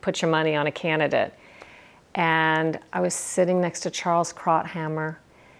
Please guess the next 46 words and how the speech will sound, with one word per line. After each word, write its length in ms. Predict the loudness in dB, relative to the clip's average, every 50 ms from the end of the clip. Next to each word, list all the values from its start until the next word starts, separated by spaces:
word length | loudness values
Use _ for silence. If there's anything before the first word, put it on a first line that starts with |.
| -20 -20 _ -14
and 200 | -8 -6 -4 -2
I 120 | 0 0 0
s-, 240 | -2 -4 -6 -14 -10 -4
put 140 | -2 0 2
all 180 | 4 4 4
my 140 | 4 4 4
money 320 | 4 4 4 4 4 4
on 120 | 4 2 0
Trump. 340 | 0 2 2 2 2 2 0
It's 120 | 0 2
not 160 | 2 2 4
who 80 | 6 6
you 180 | 6 6 8
want 240 | 8 6 6 4 4
to 100 | 2 2
win, 220 | 4 4 4 4 2
it's 160 | 0 -2 0
who 140 | 2 4 4
you 180 | 6 4 2
think 280 | 2 2 2 2 4 4
is 100 | 2 2
gonna 200 | 2 -2 0 0
win. 340 | 0 0 0 -2 -2 -4 -2
This 180 | -2 -2 0 0
was 140 | 0 0
my 120 | 0 0 0
second 400 | 0 0 0 0 0 -2 -4 -4
time, 340 | -4 -2 -2 0 0 2 2
and 100 | 2 2
I 80 | 2
said, 540 | 0 0 0 0 2 4 4 2 0 -2 -6 -16 _ _ -20 -20 -20 -20 -20 -20 -14 _ 2
"All 220 | 4 6 6 6
of 80 | 6 8
it 100 | 6 6
on 160 | 6 4 2
Trump," 340 | 0 0 0 2 2 2 2
and 120 | 2 4
no 120 | 4 4 4
one 120 | 4 4
else 200 | 4 4 2 2
had 140 | 0 -2 -2
said 220 | 2 4 4 4
anything 340 | 6 4 4 4 4 4 4
like 280 | 4 4 4 4 2 2
that. 220 | 2 4 4 2
And 120 | 2 -2